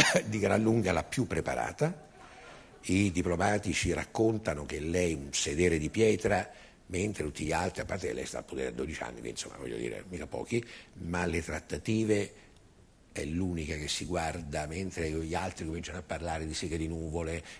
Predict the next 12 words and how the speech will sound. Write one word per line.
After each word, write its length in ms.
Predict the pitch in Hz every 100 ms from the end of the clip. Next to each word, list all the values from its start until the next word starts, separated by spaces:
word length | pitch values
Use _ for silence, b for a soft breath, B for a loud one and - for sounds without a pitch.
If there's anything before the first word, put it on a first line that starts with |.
| -
i 80 |
grandi, 460 | 76 78 82 82 80
politica 360 | 80 80 76 85
internazionale, 920 | 87 82 80 - 85 82 82 87 80
robe 200 | 90 87
di 100 | 82
questo 260 | 85 - 110
genere, 340 | 143 135 127 B B -
lei 380 | 101 95 98 - - - -
bada, 440 | 107 92 87 87
vola 260 | 92 90 82
basso 640 | 95 143 139 - 151 -